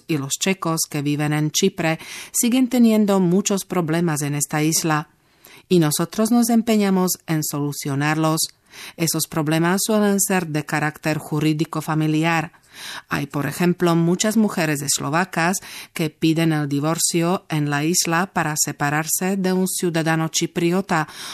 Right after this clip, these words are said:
o de un ciudadano de un tercer país.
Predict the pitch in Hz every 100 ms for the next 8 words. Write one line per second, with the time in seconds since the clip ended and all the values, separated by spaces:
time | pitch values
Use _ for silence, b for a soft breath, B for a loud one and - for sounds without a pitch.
0 | B - 165 165 165 165 160 151 147 151
1 | 160 185 208 208 208 202 190 - 160 156
2 | - 151 170